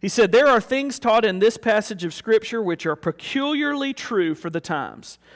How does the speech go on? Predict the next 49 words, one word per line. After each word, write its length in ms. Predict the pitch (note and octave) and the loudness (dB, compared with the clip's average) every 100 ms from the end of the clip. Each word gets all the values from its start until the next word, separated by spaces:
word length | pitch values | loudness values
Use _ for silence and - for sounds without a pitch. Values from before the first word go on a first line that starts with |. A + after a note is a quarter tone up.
| - - | -20 -10
Well 340 | D3+ F#3+ B3 B3 | 0 4 4 4
would 120 | A#3+ | 4
it 140 | A#3 | 4
be 160 | F#3 A3 | 2 -4
for 160 | - F3 | -4 -6
the 100 | E3 | -4
churches 460 | - G3+ F3 D3+ | -2 -2 -4 -6
if 140 | D#3+ F3+ | -4 0
all 180 | F#3 | 0
Christians 500 | G3 A3 G#3 F3 D#3+ | 0 -2 -2 -4 -8
would 200 | D3+ D#3 | -8 -10
ponder 400 | - G3 G#3 F#3 | -8 -6 -4 -6
carefully 600 | E3 - A3 G#3+ D#3 D#3 D3 | -8 -4 -4 -4 -8 -6 -6
the 120 | D3 | -6
matter 480 | E3 F#3 F#3+ C#3+ C3+ | -4 -2 -2 -4 -6
which 240 | D#3+ - | -8 -10
it 100 | - | -10
contains." 680 | E3+ E3+ G#3+ F#3 - - - - | -10 -6 -6 -8 -14 -20 -20 -18
Pretty 160 | D4 | -16
strong 320 | D#4 - A3+ G#3+ | -14 -10 -10 -10
statement. 480 | - A#3+ - - - _ _ _ _ _ _ _ _ _ | -6 -6 -8 -16 -20 _ _ _ _ _ _ _ _ _
What 200 | F#3+ D4+ | -2 0
we 80 | D#4+ | 0
see 260 | - C#4+ B3+ | -2 -2 -2
here 160 | A#3+ | 0
is 160 | G3 D3+ | -2 -4
Jesus 400 | F3 A#3+ A3 G3+ | -4 -4 -4 -6
drawing 360 | G#3+ G#3+ G3+ | 0 0 0
a 40 | D#3 | -4
sharp 460 | - - A3+ B3+ | -6 0 0 0
contrast 680 | - A3 G#3+ F#3+ E3 D3 D3+ | -4 -4 -4 -4 -4 -4 -4
in 100 | D#3+ | -10
front 200 | D3+ G#3+ | -6 -4
of 60 | G#3+ | -4
the 60 | F#3 | -6
crowd 360 | - G#3 G3 | 0 2 2
of 120 | F3 D#3+ | 0 -4
religious 460 | E3 G3+ E3+ D3+ | 0 0 -2 -10
folks, 460 | - B2+ D#3 - - _ _ _ | -8 -6 -6 -10 -18 _ _ _
and 120 | - F3 | -6 -4
he's 120 | F#3 | 2
asking 360 | A#3 C#4 - A#3+ | 2 2 0 -2
them 160 | A3+ | -2
to 60 | G3+ | -2
think 220 | A#3+ A#3 | -4 -2
about 220 | G3+ G3 | -2 -2
their 100 | F#3 | -4
true 380 | E3 - C4+ C4 | -8 -4 -2 -2
lineage. 680 | A3+ G#3 E3 F2 D#2 - | -2 -4 -4 -8 -12 -16